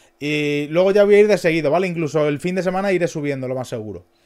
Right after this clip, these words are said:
Así que espero más o menos para la semana que viene estar puestos al día. Pero sí que quiero llevar el orden porque si empiezo a subir esto antes de lo de los Freddys y tal y cual, se me monta un, la de Dios allí. Entonces, eh, voy con un poquito de retraso. Pero bueno.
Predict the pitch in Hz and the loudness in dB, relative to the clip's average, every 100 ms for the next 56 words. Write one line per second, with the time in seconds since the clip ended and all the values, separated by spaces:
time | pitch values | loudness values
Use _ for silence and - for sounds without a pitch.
0 | _ _ _ 120 135 131 143 131 175 190 | _ _ _ -8 -4 -4 -6 0 2 0
1 | - 175 175 185 185 170 165 175 170 175 | -4 -4 -2 -2 -2 -2 -2 -2 -2 -2
2 | 196 175 175 160 170 - 151 127 117 87 | -2 -2 -4 -4 -8 -8 -8 -8 -8 -12
3 | _ _ _ - 127 180 190 202 196 190 | _ _ _ -6 0 2 2 2 2 2
4 | 190 202 208 175 156 147 156 147 185 190 | 2 0 -2 -4 -4 -4 -4 -4 -4 -2
5 | 202 190 165 - 160 185 190 185 175 139 | 0 2 0 -2 -4 -4 -2 -2 -2 -4
6 | 160 156 139 151 151 190 226 240 _ _ | -4 -8 -4 -4 -2 0 0 -4 _ _
7 | _ 147 165 214 208 220 220 - _ _ | _ -6 -4 -4 0 0 0 -6 _ _
8 | _ 180 185 175 160 147 165 143 131 127 | _ -12 -8 -2 0 2 0 0 -2 -4
9 | 131 165 196 180 156 151 143 165 185 180 | -4 0 0 0 0 -4 -2 -2 -2 -4
10 | 175 170 160 135 113 101 - - _ _ | -6 -4 -4 -6 -8 -14 -18 -20 _ _
11 | _ _ _ _ _ _ 107 127 110 | _ _ _ _ _ _ -8 -8 -8